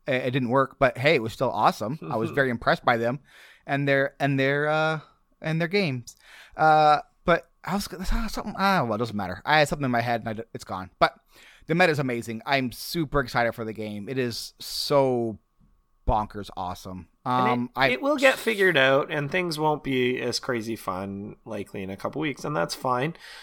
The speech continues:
Speaker 1: I don't,
Speaker 2: Um,
Speaker 1: but I don't feel like the last expansion ever stopped being fun, though.
Speaker 2: No, I don't think so either. And I think this one's gonna be more fun. And if I'm wrong, I'm wrong. But it looks more fun to me
Speaker 1: Yeah,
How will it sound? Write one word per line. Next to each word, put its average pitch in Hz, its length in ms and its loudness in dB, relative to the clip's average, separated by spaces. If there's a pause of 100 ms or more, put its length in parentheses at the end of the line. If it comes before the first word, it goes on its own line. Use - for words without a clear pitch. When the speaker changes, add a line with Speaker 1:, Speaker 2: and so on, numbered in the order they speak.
Speaker 1:
I - 120 -2
don't, 127 80 4
Speaker 2:
Um, 123 340 4
Speaker 1:
but - 180 0 (320)
I 180 140 4
don't 269 240 0
feel 226 140 2
like - 160 -2
the 160 80 -2
last 143 500 -2
expansion 156 600 -6
ever 147 280 2
stopped - 380 -2
being 117 280 -4
fun, 117 320 -8
though. 67 200 -12 (1300)
Speaker 2:
No, 190 200 4
I 151 160 2
don't 147 160 2
think 139 140 -8
so 135 180 -2
either. 120 320 -4 (320)
And 139 120 2
I 143 80 4
think 143 220 -6
this 131 180 -4
one's 127 220 -8
gonna 117 180 -8
be 117 100 -10
more 104 220 -8
fun. 110 320 -12 (340)
And 131 100 -6
if 120 140 -8
I'm 113 140 -10
wrong, 107 200 -8
I'm 110 120 -12
wrong. 107 240 -10 (120)
But 117 140 -6
it 120 100 -8
looks 117 280 -10
more 110 160 -10
fun 110 220 -14
to - 120 -20
me 113 200 -16 (600)
Speaker 1:
Yeah, 113 220 -6